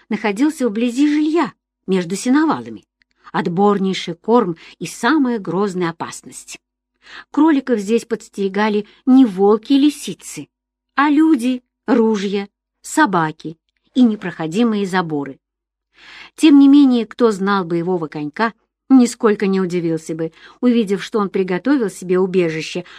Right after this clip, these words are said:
как раз возле грядки с дынями, посреди огорода. Здесь его окружали десятки опасностей, но здесь же ему открывались десятки наслаждений.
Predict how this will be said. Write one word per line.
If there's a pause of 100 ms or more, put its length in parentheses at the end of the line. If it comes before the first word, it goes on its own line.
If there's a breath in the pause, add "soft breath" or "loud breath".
(160 loud breath)
как
раз
возле
грядки
с
дынями, (380)
посреди
огорода. (680 loud breath)
Здесь
его
окружали
десятки
опасностей, (520 loud breath)
но
здесь
же
ему
открывались
десятки
наслаждений.